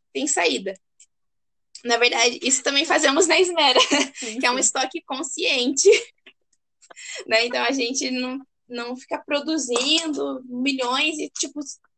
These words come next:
Speaker 1: tacando
Speaker 2: É.
Speaker 1: na cara das pessoas. A gente vai produzindo conforme tem essa demanda, porque senão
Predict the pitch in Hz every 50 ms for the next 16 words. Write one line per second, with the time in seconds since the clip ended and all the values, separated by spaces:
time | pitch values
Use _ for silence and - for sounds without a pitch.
0 | _ _ _ - - - - - 311 269 277 - 214 - 311 - - - 262 240
1 | 247 262 277 277 - - 311 - - 285 262 226 208 214 214 214 208 208 208 -
2 | - 214 214 202 202 208 - - _ _ _ _ _ - 214 208 208 254 277 262
3 | 240 208 202 214 233 240 247 302 - 294 285 311 302 - 262 233 247 262 277 -
4 | 254 240 262 247 254 247 269 254 254 247 262 269 - - - - - 277 285 -
5 | - 285 262 -